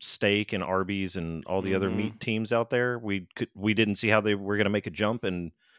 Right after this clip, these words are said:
Speaker 1: now after testing, we're going, "Man, this midfield looks a little bit more decent than we thought," which is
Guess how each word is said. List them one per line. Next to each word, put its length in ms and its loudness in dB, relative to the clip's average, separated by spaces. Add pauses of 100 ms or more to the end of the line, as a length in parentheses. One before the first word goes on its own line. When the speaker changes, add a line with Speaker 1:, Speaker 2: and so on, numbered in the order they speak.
(280)
Speaker 1:
now 140 2
after 180 -2
testing, 400 -2
we're 140 -2
going, 380 -2
"Man, 160 -4
this 120 -6
midfield 400 -4
looks 220 -2
a 40 -4
little 320 4
bit 200 4
more 180 0
decent 400 -6
than 100 -2
we 100 -2
thought," 360 -2
which 160 0
is 180 0